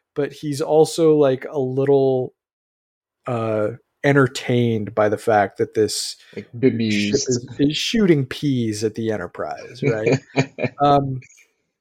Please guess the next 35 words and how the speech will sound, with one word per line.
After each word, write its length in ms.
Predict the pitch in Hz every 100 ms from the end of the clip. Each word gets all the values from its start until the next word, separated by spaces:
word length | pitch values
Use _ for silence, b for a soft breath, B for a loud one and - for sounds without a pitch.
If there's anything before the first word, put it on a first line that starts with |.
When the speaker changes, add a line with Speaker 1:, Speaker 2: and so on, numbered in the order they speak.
| -
Speaker 1:
but 160 | 151 156
just 240 | 214 226
in 80 | 202
terms 300 | 175 185 165
of, 260 | 156 139 139
uh, 460 | 135 131 120 117 -
of, 200 | 147 135 135
of 220 | 139 120
Captain 380 | 143 135 135 127
Pike 360 | 131 127 123
in, 160 | 127 143
in 220 | 143 127
this 220 | 123 -
episode, 680 | 127 - 117 127 120 113 113 b b b
obviously 580 | 139 160 151 143 147 139
he 220 | 123 143
gets 280 | 135 127 -
a 120 | 131
major 580 | 120 113 117 123 123 123
moment 380 | 117 113 113 -
to 80 | 113
shine 420 | - 107 107 107
at 120 | -
the 160 | 107 -
end. 440 | 131 123 180 190 - _ _ _ _ -
Um, 640 | 123 120 117 120 117 113 _ _ _ _ _ _ _
how 200 | - 208
we 140 | 254
feeling 440 | 196 233 233 220 196
about 340 | 160 170 160
that 240 | 147 147 143
Captain 400 | 156 160 180 156
Pike, 460 | - 110 98 - _ _ _
you 120 | 123 120
guys? 640 | 120 113 117 120 -